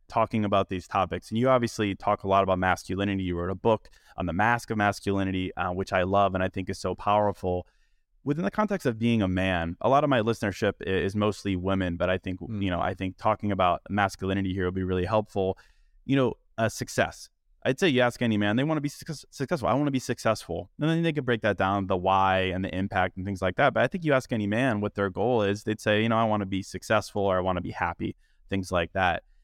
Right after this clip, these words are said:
Speaker 1: You're, you're, you're challenging that in, in a sense. How, how do you think men should <laughs> approach their lives? That is such a, a broad question, but, like,
Speaker 2: Mm-hmm.
Speaker 1: how, how can we challenge ourselves as men to not be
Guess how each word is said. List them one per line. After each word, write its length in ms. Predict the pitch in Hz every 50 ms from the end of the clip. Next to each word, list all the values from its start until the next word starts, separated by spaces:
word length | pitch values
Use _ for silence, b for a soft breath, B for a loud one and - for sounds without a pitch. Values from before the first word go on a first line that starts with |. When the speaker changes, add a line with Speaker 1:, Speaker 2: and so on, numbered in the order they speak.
| _ _ _ _ -
Speaker 1:
You're, 340 | - 123 127 131 143 147 -
you're, 240 | 110 135 139 147 147
you're 180 | 113 127 135 127
challenging 580 | - - - 147 156 170 156 123 110 107 98
that 260 | 95 92 90 87 - - _ -
in, 140 | 92 101 -
in 160 | - 101 101 95
a 60 | 87
sense. 540 | - - - 127 131 107 87 85 - - - _ _ _ _ _ _ _
How, 160 | - - - -
how 260 | - - - 156 180
do 60 | 202
you 140 | 226 226 202
think 240 | 175 - 185 160 135
men 340 | 123 117 117 113 117 117 120
should 500 | 113 - - 120 107 101 98 95 98 - _ _ -
<laughs> 640 | - - - - - - _ _ _ - - _
approach 640 | - 147 - - - - 131 120 135 131 - - - _
their 180 | - 120 117 107
lives? 420 | 101 98 98 101 92 82 80 -
That 120 | - 110 117
is 100 | 135 127
such 180 | - 139 127 131
a, 80 | 113 101 - -
a 100 | 95 98
broad 440 | 95 101 98 92 95 98 98 98 -
question, 540 | - - 92 90 - - 120 123 131 131
but, 140 | - 113 85
like, 200 | 98 104 95 95
Speaker 2:
Mm-hmm. 120 | 101 92 _ _ _ _ _ _ -
Speaker 1:
how, 180 | - 147 151 -
how 160 | - 156 165
can 180 | - 202 185
we 100 | 175 151
challenge 440 | 127 - - - 127 127 131 131 117
ourselves 380 | 113 98 - - 113 110 110 107
as 160 | 98 95 98
men 300 | 101 101 104 107 110 113
to 180 | - - 101 98 - _ _ -
not 300 | 107 120 127 143 156 160
be 240 | 190 180 156 127